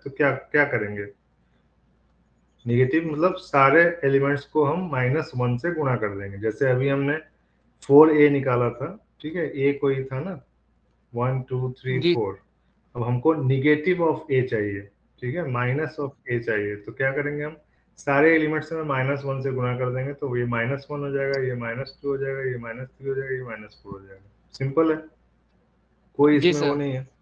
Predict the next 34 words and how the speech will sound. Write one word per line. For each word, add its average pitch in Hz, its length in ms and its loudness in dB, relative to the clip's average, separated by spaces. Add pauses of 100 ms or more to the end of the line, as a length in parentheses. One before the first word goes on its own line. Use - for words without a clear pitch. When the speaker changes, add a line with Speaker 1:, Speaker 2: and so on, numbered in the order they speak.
(1700)
Speaker 1:
ठीक 127 200 -4
है? 165 320 -4 (1400)
Speaker 2:
जी 165 180 4
Speaker 1:
जैसे 143 220 4
Speaker 2:
सर। 160 60 -2
Speaker 1:
किसी 156 240 0
भी 170 100 0
नंबर 147 340 2
का 156 140 2
अगर 147 160 2
नेगेटिव 135 460 0
चाहिए 123 200 2
होता 113 260 0
है 147 100 0
तो 160 100 -6
हम 151 80 -8
simply 147 380 -4
उसमें 156 220 -4
माइनस 147 400 -2 (120)
जोड़ 165 200 4
देते 151 260 0
हैं, 123 280 -4
जोड़ 131 260 2
देते 151 200 4
हैं 147 80 -2
मतलब 143 220 -2
कि 151 80 -4
माइनस 135 400 -2
लगा 143 240 2
देते 143 280 -2
हैं, 120 140 -2
तो 123 140 -8
इसी 143 180 -6
तरह 151 260 0